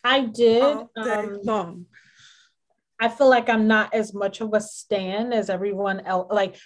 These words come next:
Speaker 1: because Cowboy Bebop has, like, generational st-, like, people who are just like, this is a lifestyle, like, the,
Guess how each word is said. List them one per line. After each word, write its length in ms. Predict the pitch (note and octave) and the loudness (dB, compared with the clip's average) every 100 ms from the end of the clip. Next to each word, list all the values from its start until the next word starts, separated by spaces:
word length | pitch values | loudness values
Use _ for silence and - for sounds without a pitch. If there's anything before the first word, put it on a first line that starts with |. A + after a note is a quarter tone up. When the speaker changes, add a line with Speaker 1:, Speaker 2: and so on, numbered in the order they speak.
| _ | _
Speaker 1:
because 440 | G#3+ B3 A3 G#3+ - _ _ - A3 | -2 2 0 -2 -16 _ _ -14 -4
Cowboy 400 | B3+ C4 B3 A3 | -2 2 2 2
Bebop 520 | G#3+ A3 G3 F3+ - | 0 -2 -2 -6 -8
has, 260 | F#3+ F3 | -8 -8
like, 180 | F3+ E3 | -6 -6
generational 1000 | C#3+ F#3+ F#3 D#3+ F#3 F3+ - F3+ E3 D3 - _ - | -6 -6 -6 -2 -2 -2 -6 -6 -4 -6 -10 _ -20
st-, 400 | - - - - | -20 -12 -8 -6
like, 220 | F#3+ F#3 | -6 -6
people 380 | B3+ A3 G#3+ G3+ | -8 -4 -2 0
who 200 | G#3+ F#3+ | 0 0
are 140 | F3 | 0
just 280 | F3 F3 F3 | -2 -4 -2
like, 200 | F3+ D#3 | -4 -2
this 220 | G#3 B3+ | -2 -2
is 80 | F#3+ | -2
a 60 | E3+ | -2
lifestyle, 600 | E3+ F#3 F#3 - E3+ E3 | 0 -2 -4 -8 -4 -4
like, 200 | D#3 - | -4 -4
the, 340 | F3 E3 D#3+ | -2 -2 -4